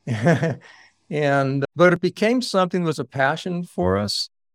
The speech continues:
This was in nineteen ninety-nine, and, uh, became a passion with us and saw how really it could just change people.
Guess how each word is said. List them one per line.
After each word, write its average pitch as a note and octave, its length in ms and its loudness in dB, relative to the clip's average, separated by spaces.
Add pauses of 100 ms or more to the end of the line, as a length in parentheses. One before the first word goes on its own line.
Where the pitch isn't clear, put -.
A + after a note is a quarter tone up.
(220)
This E3 180 -4
was D#3 120 -4
in C#3+ 120 -2
nineteen D3 400 -4
ninety-nine, C3+ 720 -4 (320)
and, B2+ 400 -2
uh, C3 80 -6
became F3 300 -2
a D#3+ 80 -2
passion D#3 500 0
with D#3 220 -2
us - 420 -2 (580)
and D3 460 -2
saw F#3+ 400 -4
how D3+ 760 2 (520)
really G3+ 300 0 (320)
it F3 100 -8
could C3+ 160 -12
just - 260 -8
change E3 400 -4
people. F3 500 -4